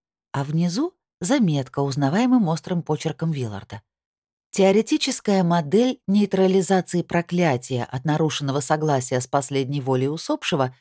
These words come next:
через резонанс с геомантическими узлами Земли. Эффективность семьдесят два процента при условии точного совпадения фаз. Кладбищенские камушки. Я находила их в его балахоне,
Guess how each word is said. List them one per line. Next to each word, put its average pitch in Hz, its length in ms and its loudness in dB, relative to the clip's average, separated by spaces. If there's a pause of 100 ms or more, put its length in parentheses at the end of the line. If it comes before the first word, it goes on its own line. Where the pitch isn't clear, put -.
(260)
через 208 320 2
резонанс 175 720 2 (260)
с - 80 -10
геомантическими 208 1040 0
узлами 147 440 -2
Земли. 123 420 -8 (320)
Эффективность 226 880 0
семьдесят 196 480 0
два 160 140 2
процента 127 640 -8 (200)
при 165 140 2
условии 196 480 2
точного 208 480 0
совпадения 135 640 -4
фаз. 104 400 -16 (1300)
Кладбищенские 185 1000 -4 (100)
камушки. 117 640 -8 (340)
Я 202 200 2
находила 226 440 2
их 151 180 -2
в 170 40 0
его 170 240 2
балахоне, 156 560 -6